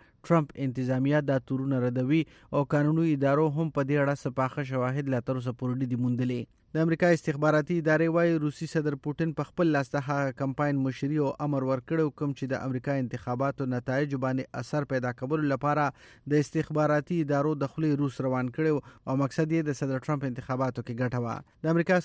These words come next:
صدارتي ماڼۍ وایټ هاوس وایي فرانسوي صدر ښاغلي ټرمپ ته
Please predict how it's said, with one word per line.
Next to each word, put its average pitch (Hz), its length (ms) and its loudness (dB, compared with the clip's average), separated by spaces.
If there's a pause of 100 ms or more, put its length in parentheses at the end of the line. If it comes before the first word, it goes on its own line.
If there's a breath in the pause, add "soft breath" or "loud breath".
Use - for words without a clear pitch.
صدارتي 160 460 2
ماڼۍ 165 400 2
وایټ 151 280 2
هاوس 165 280 0
وایي 170 280 2 (140)
فرانسوي 151 480 -2
صدر 175 260 2
ښاغلي 151 480 -2
ټرمپ 170 320 0
ته 165 180 0